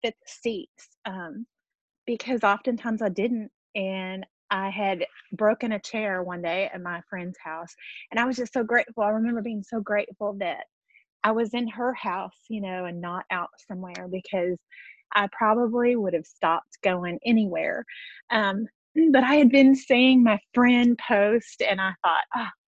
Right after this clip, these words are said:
no, that is so exciting." You know, I would get so excited seeing these before and afters,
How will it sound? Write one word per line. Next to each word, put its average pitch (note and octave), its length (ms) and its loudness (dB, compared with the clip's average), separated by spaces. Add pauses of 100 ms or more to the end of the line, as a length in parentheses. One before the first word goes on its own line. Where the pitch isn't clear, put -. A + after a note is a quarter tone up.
(160)
no, F#3 180 -2 (640)
that A3+ 160 6
is A3 200 -2
so B3 220 4
exciting." G#3+ 640 0
You G#3+ 80 -4
know, G#3+ 100 0
I G#3 60 2
would G3 100 -2
get - 160 -2
so C4 140 0
excited G3 560 0
seeing A3+ 160 -4
these A#3 140 -2
before G#3+ 320 -6
and F#3 100 -6
afters, F#3+ 460 -10